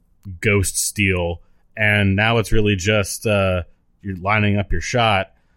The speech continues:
um, and maybe even, like, getting into a point where you can just dunk it. Uh, so it's, it's more fun, but it's also, like, it has the opposite problem where now it's just way too easy.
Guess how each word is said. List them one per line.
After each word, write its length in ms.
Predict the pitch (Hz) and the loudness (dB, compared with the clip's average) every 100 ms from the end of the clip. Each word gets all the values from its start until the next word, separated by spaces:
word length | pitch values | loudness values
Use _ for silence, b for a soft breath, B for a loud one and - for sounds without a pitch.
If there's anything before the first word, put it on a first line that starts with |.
| _ _ _ | _ _ _
um, 480 | 104 98 95 92 90 _ _ _ - _ _ _ - | -4 -2 0 -2 -4 _ _ _ -20 _ _ _ -6
and 340 | 98 92 85 _ _ _ _ _ _ _ | -2 -2 -6 _ _ _ _ _ _ _
maybe 240 | 104 92 101 | -4 -2 -4
even, 480 | 95 104 95 98 | -4 -6 -2 -2
like, 260 | 98 95 82 | 0 -4 -6
getting 220 | 107 101 | -4 -2
into 300 | 98 92 104 | 0 -2 -6
a 40 | 87 | -6
point 440 | - - 104 98 | -8 -4 -4 -4
where 100 | 92 | -6
you 100 | 95 | -6
can 140 | 95 | -6
just 300 | 92 85 82 | -8 -8 -8
dunk 280 | 85 104 92 | -2 -2 -2
it. 240 | 87 87 - _ _ _ _ _ _ | -8 -10 -14 _ _ _ _ _ _
Uh, 320 | 104 101 95 | -2 0 2
so 300 | - 139 135 | 4 4 4
it's, 280 | 131 131 - | 2 -2 -4
it's 160 | 143 160 | -2 2
more 180 | 208 214 | 4 2
fun, 560 | - 165 160 160 156 - - _ _ _ _ - | 2 2 4 2 -2 -6 -20 _ _ _ _ -8
but 260 | 117 131 | -2 0
it's 180 | 123 - | 0 0
also, 520 | 127 - 131 110 92 - - - - - - | -2 0 0 2 0 -4 -20 -20 -20 -18 -6
like, 160 | 110 | -4
it 80 | 117 | 0
has 160 | 123 107 | 0 2
the 100 | 117 | 2
opposite 320 | 110 - 101 | 4 4 4
problem 340 | 104 95 87 | 2 2 0
where 100 | 90 | 0
now 200 | 95 104 | 2 2
it's 120 | 95 - | 0 -6
just 180 | 90 | -8
way 100 | 104 | -6
too 240 | 90 95 85 | -6 -6 -6
easy. 340 | 87 78 71 | -8 -12 -20